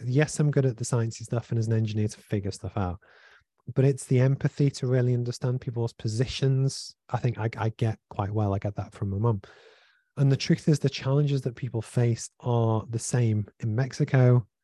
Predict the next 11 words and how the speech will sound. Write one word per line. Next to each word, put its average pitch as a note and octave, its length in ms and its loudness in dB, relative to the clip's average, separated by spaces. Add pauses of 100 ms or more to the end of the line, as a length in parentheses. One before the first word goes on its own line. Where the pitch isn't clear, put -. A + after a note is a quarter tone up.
(220)
in G#2+ 160 -6
Chile, D#3+ 480 4 (360)
in B2 100 -6
Argentina, C#3 760 4 (540)
in A#2+ 140 0
Ukraine. A2 640 0 (840)
Th-, C#3+ 160 2
those D3 420 4 (180)
basic D3 360 0
human C3 640 2
needs, A2 600 -2